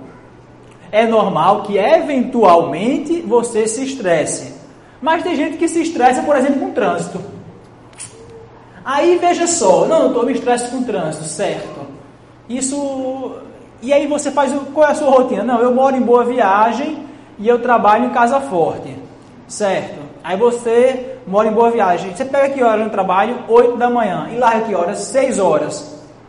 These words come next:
Ou seja, todo dia, meu amigo. Aí ele não sabe porque todo dia ele se estressa. Por quê? Parece que existe um condicionamento.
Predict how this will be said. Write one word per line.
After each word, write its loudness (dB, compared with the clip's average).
Ou 0
seja, 0
todo 0
dia, 0
meu 2
amigo. -6
Aí 4
ele 0
não 0
sabe 0
porque 0
todo 0
dia -2
ele 2
se -4
estressa. -4
Por 0
quê? 2
Parece 2
que -14
existe 0
um -4
condicionamento. -2